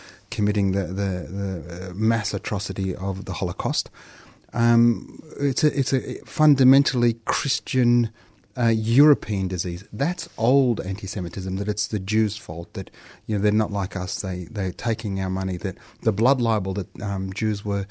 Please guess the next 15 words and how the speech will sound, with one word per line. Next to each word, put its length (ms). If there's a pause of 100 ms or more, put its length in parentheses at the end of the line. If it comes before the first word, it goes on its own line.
(320)
kidnapping 580
children 440
and 120
using 460 (340)
Christian 500
blood 320
for 320
Jewish 340
sacrifices. 580
These, 160
this 220
is 140
the 160
old 320
anti-Semitism, 800